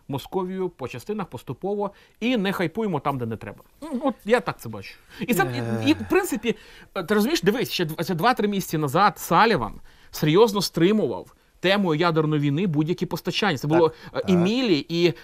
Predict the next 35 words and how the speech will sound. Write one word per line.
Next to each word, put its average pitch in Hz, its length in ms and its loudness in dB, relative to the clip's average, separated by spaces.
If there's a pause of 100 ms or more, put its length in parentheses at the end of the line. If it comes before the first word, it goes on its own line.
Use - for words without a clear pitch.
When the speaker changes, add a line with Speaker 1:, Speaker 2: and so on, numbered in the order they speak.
(120)
Speaker 1:
е, 147 120 2
і 180 100 2
Остін, 180 640 2
і 175 200 0
Блінкен, 151 640 0
і, 160 80 -4
і 156 260 -6
єлі-єлі 202 800 4
про-, 165 220 0
пробивали 160 600 2
нам 196 200 2
будь-яку 180 400 0
там, 165 260 0
м, 160 180 -4 (180)
маленьку 196 440 4
там 160 240 0
збільшення 175 560 0
хоч 185 220 -2
чогось. 151 380 -2 (280)
Тому 254 320 0
цей 240 180 2
фактор 226 480 0
над 190 180 -2
нами 202 200 -2
давліє, 208 500 0
і 175 80 0
ми 185 100 0
маємо 185 300 0
його 165 100 0
враховувати. 165 720 0
Я 160 140 0
думаю, 160 240 -2
що 131 140 -8
він 120 180 -6
основний. 92 360 -16